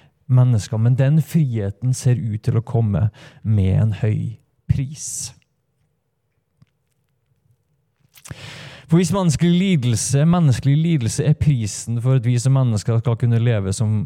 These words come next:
autentiske og frie vesen, så er i hvert fall det kristne budskapet at Gud ikke står på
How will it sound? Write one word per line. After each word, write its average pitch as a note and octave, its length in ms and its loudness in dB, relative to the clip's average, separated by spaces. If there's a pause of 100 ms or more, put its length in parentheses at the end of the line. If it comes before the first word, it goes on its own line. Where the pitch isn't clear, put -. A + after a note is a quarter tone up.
autentiske F#2+ 1040 -4
og G#2+ 160 0
frie A#2 420 -2
vesen, G2 560 -2
så - 160 -4
er B2+ 120 0
i - 20 -
hvert A2+ 140 -4
fall G#2 120 -8
det A2 120 -6
kristne B2+ 440 -2
budskapet A2 840 -2 (560)
at A2 140 -2 (100)
Gud B2 560 0
ikke A#2+ 240 -6
står A2 240 -2
på - 80 -6